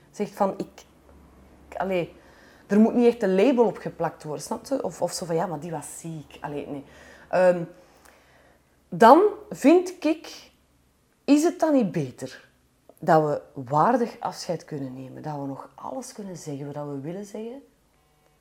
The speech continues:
Beter dat dan dat we ineens in de kamer van ons kind binnenkomen en iets zien waar we van ons heel ons leven niet meer gaan kunnen wissen?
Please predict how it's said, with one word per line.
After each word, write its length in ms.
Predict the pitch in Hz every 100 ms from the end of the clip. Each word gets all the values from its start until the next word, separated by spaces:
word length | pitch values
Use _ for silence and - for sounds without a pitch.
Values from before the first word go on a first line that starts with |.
| _ _ _ _
Beter 480 | 135 165 196 190
dat 220 | 156 170 254 - _ _ _ _
dan 220 | - 160 156
dat 200 | 151 139
we 100 | -
ineens 380 | 147 170 208
in 140 | 185 156
de 100 | 143
kamer 400 | 196 196 180 139
van 160 | 147
ons 200 | 143 139
kind 320 | - 196 233 175
binnenkomen 680 | 196 202 202 175 180 180 -
en 200 | 165 -
iets 200 | - -
zien 160 | 190
waar 280 | 190 175 156
we 60 | 139
van 140 | 139
ons 200 | 139 127
heel 140 | 175 214
ons 180 | 208
leven 240 | 180 185 165 143
niet 160 | 160
meer 160 | 208 185
gaan 200 | 180 175
kunnen 300 | 180 160 147 - -
wissen? 300 | 160 -